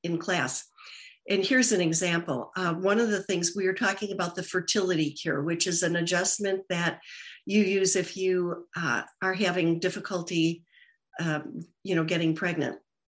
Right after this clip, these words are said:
And he was talking about that, and he was giving the adjustment. And one of the things that we talked about at a different time was you can lay the nine square bagua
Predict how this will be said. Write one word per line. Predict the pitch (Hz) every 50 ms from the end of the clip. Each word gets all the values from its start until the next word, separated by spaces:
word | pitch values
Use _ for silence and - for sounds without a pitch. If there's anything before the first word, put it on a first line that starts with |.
| _ _ _ _ _ _ _ _ _ _ - - _ _
And | 185
he | 208 220 220
was | 190 208 202 -
talking | - - 220 226 247 - 277 247
about | 190 156 170 143 147 147 -
that, | 165 147 139 156 - - - - - - - - - - - - - _ _ _
and | - 202 185 175 175 175 175 - - - _
he | - - 247 220
was | 202 208 196 -
giving | - - 233 240 269 262 254 240 214
the | 226 202 196
adjustment. | 196 196 - 202 202 226 - - - - 151 113 85 147 - - - _ _ - - - - _ _
And | - 208 208 208 202
one | 233 302 392
of | 415 415
the | 349 302
things | - 208 180 175 170
that | 170 175 - -
we | 190 185 170
talked | - 247 220 269 285 -
about | 185 160 160 147 143 143 170 - - - _ _ _ _ _ _ _ _ _ _ _
at | 196 196 170
a | 180 175
different | 160 233 285 294 269 220 202 -
time | - - 135 143 143 165 185 - -
was | 175 170 170 160 156 165 180 175 - - - - - - - _ _
you | 175 175 214 214
can | - - 269 226 220
lay | 202 185 180 175 170 180 202
the | 214 - 185 175
nine | 170 175 170 170 170 180 185
square | 185 - - - 202 208 226 214
bagua | - 165 151 143 147 - 175 175 185 -